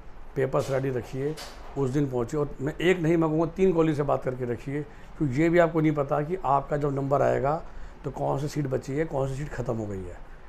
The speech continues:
और फिर आप लीजिए। तो मैं हमेशा, मैं सब स्टूडेंट्स को कहता हूँ कि राजस्थान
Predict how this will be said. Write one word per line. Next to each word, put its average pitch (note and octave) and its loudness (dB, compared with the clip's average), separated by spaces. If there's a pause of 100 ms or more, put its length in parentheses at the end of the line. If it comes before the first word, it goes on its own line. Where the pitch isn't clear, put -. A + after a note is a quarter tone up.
(260)
और A#2+ -4
फिर C#3+ 0
आप A#2 2
लीजिए। F#2 -8 (540)
तो C3+ -4
मैं C#3 0
हमेशा, C#3+ 0
मैं D#3+ 0
सब - -2
स्टूडेंट्स D3+ -2
को D3 -2
कहता C3+ -2
हूँ D#3 2
कि D3+ 2
राजस्थान D#3+ 2